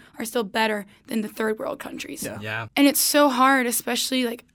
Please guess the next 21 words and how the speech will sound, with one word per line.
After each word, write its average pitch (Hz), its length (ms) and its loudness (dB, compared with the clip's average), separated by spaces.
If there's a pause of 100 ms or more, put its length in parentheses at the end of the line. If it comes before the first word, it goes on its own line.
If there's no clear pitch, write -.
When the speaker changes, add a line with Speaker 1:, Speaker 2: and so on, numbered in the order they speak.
(160)
Speaker 1:
I've 226 180 -4
always 254 280 0
had 240 200 -6
everything 240 420 -2
I've 226 140 -6
needed, 240 500 -6
so 247 200 0
it's 240 240 0
never, 240 320 2 (160)
it's 247 180 -4
always 247 320 0
been 233 240 -4
hard 254 380 -4
for - 80 -6
me 240 100 -2
to 240 80 -8
give 226 260 -10
up 240 200 -2
stuff. - 440 -8
Like, - 220 -10 (1120)
I, 277 600 4